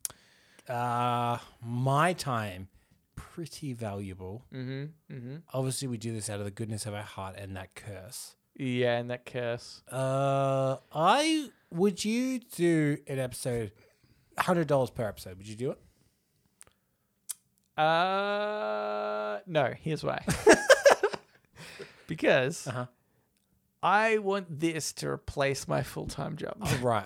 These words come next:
Speaker 2: okay.
Speaker 1: I would
Speaker 2: So you
Speaker 1: need
Speaker 2: need,
Speaker 1: a,
Speaker 2: you need
Speaker 1: like,
Speaker 2: minimum
Speaker 1: sixty thousand dollars
Speaker 2: Yeah.
Speaker 1: a year.
Speaker 2: I was gonna say
Speaker 1: Minimum.
Speaker 2: Oh, well, I was gonna say minimum, like, forty-five, and then you can supplement the rest with, like,
Speaker 1: Okay.
Speaker 2: would, would you take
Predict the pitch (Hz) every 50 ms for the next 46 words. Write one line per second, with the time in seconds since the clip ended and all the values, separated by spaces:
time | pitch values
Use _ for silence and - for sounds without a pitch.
0 | 107 107 - - 113 92 85 - 170 160 185 202 208 190 180 185 196 196 220 214
1 | 220 156 151 151 151 147 143 147 214 233 226 214 180 139 - 180 180 180 180 175
2 | 170 160 143 - 180 170 - 175 165 156 160 151 151 143 135 131 117 117 147 127
3 | 120 127 123 117 117 117 113 160 170 165 180 208 185 - 190 185 175 190 196 208
4 | 208 196 185 170 151 135 123 - 123 - - - 160 165 160 156 165 165 180 175
5 | 151 175 165 151 147 151 160 170 165 160 151 143 139 131 123 113 - - - 143
6 | 139 131 127 120 - - 131 123 120 117 110 117 117 113 117 110 - 117 107 -
7 | - 131 127 - - 123 117 117 113 110 - 120 113 113 120 120 - - - -
8 | _ - 147 127 117 - - 123 113 107 - - - - - 147 - 127 120 127
9 | 139 - 131 113 113 139 135 - 185 160 170 170 170 165 160 143 151 135 - 135
10 | 151 143 127 -